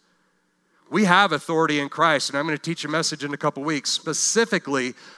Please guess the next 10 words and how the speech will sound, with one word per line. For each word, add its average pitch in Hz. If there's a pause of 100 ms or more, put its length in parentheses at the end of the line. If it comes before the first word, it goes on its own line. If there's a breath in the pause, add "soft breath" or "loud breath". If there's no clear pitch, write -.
about 156
our 165
authority 151
in 143
Christ 151
over 135
the 123
spiritual 139
realms. 156
But 170